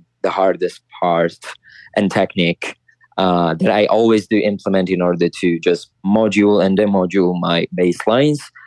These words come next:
Like, for example, if I do have, <clears throat> can you hear it properly?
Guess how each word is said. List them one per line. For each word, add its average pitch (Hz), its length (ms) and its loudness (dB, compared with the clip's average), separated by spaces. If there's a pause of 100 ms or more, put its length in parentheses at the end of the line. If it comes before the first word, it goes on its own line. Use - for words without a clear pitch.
(200)
Like, 123 220 -2 (100)
for 120 100 2
example, 110 460 0
if 98 160 2
I 110 100 4
do 110 180 2
have, 95 460 0 (320)
<clears throat> - 360 -12
can 160 440 2
you 170 60 4
hear 175 100 6
it 185 220 2
properly? 95 500 0